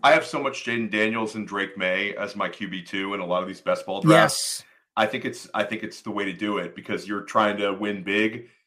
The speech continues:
Speaker 1: and both of those guys are cheaper than Caleb Williams. Uh, Caleb Williams is, like, Q B fifteen, uh, like, past year. Got, like,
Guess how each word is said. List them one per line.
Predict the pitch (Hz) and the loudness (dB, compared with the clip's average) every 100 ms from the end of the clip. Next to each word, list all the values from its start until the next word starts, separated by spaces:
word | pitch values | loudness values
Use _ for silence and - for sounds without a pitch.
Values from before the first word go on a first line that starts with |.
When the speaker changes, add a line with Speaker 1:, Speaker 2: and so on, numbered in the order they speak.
| _ | _
Speaker 1:
and | 104 104 | -4 0
both | 110 110 | 0 0
of | |
those | 110 107 | -2 2
guys | 110 107 107 - | 6 6 6 2
are | 110 | -6
cheaper | - 113 110 107 104 95 | -4 -4 0 0 2 -2
than | 101 | -8
Caleb | - 104 98 90 | -4 -4 -4 -4
Williams. | 104 104 101 101 90 - _ _ _ _ - | -2 0 -2 -4 -10 -18 _ _ _ _ 2
Uh, | 95 92 | 6 6
Caleb | - 147 151 | 4 -2 0
Williams | 120 151 117 | 0 0 -2
is, | 87 | -4
like, | 95 90 - | 0 0 -2
Q | 117 104 | -4 -4
B | 101 | -4
fifteen, | 90 104 - 107 104 98 87 101 | -4 -8 -2 -2 0 -2 -6 2
uh, | 98 90 87 | 4 4 2
like, | 95 - | -4 2
past | 101 101 - | 2 2 -2
year. | 95 | -2
Got, | 107 - | 0 2
like, | 113 - | 0 0